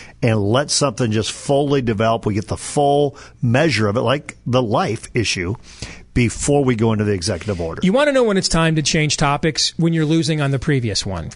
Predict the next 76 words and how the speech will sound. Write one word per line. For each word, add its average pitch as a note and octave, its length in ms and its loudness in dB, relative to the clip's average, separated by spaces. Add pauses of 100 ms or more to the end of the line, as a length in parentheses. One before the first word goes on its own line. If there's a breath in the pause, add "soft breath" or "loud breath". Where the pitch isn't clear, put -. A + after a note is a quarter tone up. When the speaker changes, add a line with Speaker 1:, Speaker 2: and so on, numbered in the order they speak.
Speaker 1:
Sure. - 340 -6
Speaker 2:
Like E3+ 160 0
the, F3+ 300 0
the F3 100 0
Supreme A3+ 340 2
Court G#3+ 200 2
was F3 160 2
originally, F#3 640 0
the D#3+ 120 0
pick F3 200 0
was E3 100 2
supposed - 280 0
to - 40 -4
come E3+ 140 2
in D3 100 0
Thursday, A#2+ 600 0 (360 loud breath)
and D#3 160 0
they D#3 240 2
hastily E3+ 460 2
announced D3+ 320 0
yesterday D3+ 380 2
they're D3 80 2
gonna C#3+ 140 2
move C#3+ 160 2
it C#3+ 40 4
up C3+ 120 0
to C3 100 0
Tuesday. B2 400 0
Why A2+ 180 0
do A3+ 80 4
they B3 80 4
wanna E3 240 2
change C3 280 -2
the C#3+ 60 0
subject? C3 240 2
Speaker 1:
Change A#2 200 2
the A2+ 60 2
narrative. A#2+ 260 0
Speaker 2:
Because E3+ 240 2
they E3 100 4
were D#3+ 140 4
losing D#3+ 320 2
the D#3 80 0
previous D3+ 440 2
narrative, G2 360 -2
right? D3+ 200 0 (400 loud breath)
You're F#3 200 4
Speaker 1:
And C#3 100 4
why D3+ 100 4
Speaker 2:
winning D#3+ 120 2
Speaker 1:
did D#3 120 2
the B2 80 4
media B2 520 2
wanna B2 280 2
get A#2+ 140 2
off A#2+ 160 2
the A2 60 0
sanctity A2+ 500 0
of F2 80 -2
human A2+ 140 2
Speaker 2:
Because F3+ 160 4
Speaker 1:
life? - 80 4
Speaker 2:
they F3+ 100 4
were E3+ 120 4
losing E3 280 2
that D3 140 2
Speaker 1:
They B2 80 4
were A#2 60 4
Speaker 2:
narrative. C3 160 4
Speaker 1:
losing. G3+ 160 0
Speaker 2:
That's D3 120 0
exactly D#3+ 400 2
why D#3+ 140 4
you D3 100 4
stay E3+ 260 2
there. G#2 220 -4